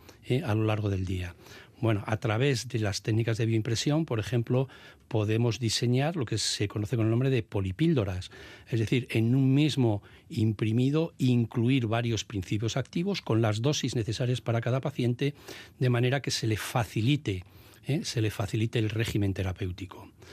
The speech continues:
Entonces, este, eh, esta facilitación, por decirlo de alguna manera,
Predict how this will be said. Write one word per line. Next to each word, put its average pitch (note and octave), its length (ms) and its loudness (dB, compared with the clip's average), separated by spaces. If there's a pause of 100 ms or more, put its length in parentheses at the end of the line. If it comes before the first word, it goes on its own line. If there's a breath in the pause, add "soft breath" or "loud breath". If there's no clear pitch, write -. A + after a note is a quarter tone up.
(240 loud breath)
Entonces, A2+ 340 0
este, C#3 440 2 (400 loud breath)
eh, C3 360 2
esta C3 320 -2
facilitación, C#3 1200 0
por G#2+ 160 -6
decirlo A2 340 -2
de A2+ 40 2
alguna A#2 240 2
manera, B2+ 320 2